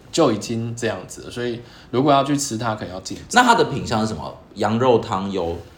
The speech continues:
Speaker 2: 啊？哎，我想起来了，它是不是在一间那个，在骑楼，座位在骑楼，是不是？
Speaker 1: 对啊，对啊。
Speaker 2: 然后有什么荷包蛋？是不是那一间？
Speaker 1: 不知道有没有荷包蛋。
Speaker 2: 有，还有个什么荷包蛋饭还是什么的。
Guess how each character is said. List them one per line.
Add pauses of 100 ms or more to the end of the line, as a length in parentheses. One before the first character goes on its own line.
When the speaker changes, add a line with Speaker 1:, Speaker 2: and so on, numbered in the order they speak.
(180)
Speaker 2:
啊？
哎，
我
想
起
来
了， (160)
它
是
不
是
在
一
间
那
个， (680)
在
骑
楼，
座
位
在
骑
楼，
是
不
是？
Speaker 1:
对
啊，
对
啊。 (180)
Speaker 2:
然
后
有
什
么
荷
包
蛋？ (440)
是
不
是
那
一
间？
Speaker 1:
不
知
道
有
没
有
荷
包
蛋。
Speaker 2:
有，
还
有
个
什
么
荷
包
蛋
饭
还
是
什
么
的。